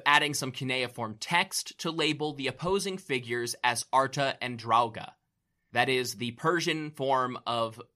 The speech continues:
Asha and Druj, the truth and the lie. It just seems like a really natural fit for the image.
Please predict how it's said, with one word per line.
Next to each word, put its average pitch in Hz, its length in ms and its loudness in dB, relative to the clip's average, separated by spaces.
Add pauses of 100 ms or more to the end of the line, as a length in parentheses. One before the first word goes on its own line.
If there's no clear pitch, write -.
(140)
Asha 120 480 6
and 110 200 -8
Druj, 120 680 -4
the 107 80 -10
truth - 600 -4
and 127 200 0
the 117 80 0
lie. 85 420 -2 (960)
It 131 140 -2
just 165 340 0
seems 170 360 -2
like 143 160 0
a 139 40 -2
really 196 300 0
natural 147 580 2
fit - 300 -6 (100)
for 131 140 -2
the 117 220 -2
image. - 500 -8